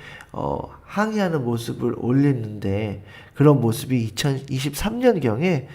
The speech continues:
에스엔에스에서 정말 자주 보였습니다. 아, 그리고 얼마 전에 은행 쪽 사람을 좀 만났는데요.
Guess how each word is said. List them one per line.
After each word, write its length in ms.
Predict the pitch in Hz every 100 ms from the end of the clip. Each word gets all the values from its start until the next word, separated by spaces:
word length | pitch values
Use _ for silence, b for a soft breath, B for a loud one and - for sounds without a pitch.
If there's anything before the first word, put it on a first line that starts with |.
| B B
에스엔에스에서 720 | 113 117 127 117 107 - 95 107
정말 360 | 104 101 95
자주 300 | - - 92
보였습니다. 640 | 104 98 - 95 95 98 98 - - - - - - - -
아, 280 | 120 107 -
그리고 260 | 156 185
얼마 300 | 143 127 175
전에 460 | 170 131 127 131 -
은행 420 | 110 123 180 196
쪽 220 | 196 180 175
사람을 520 | 165 151 139 135 127
좀 160 | 131
만났는데요. 880 | 110 104 107 101 98 104 143 151 -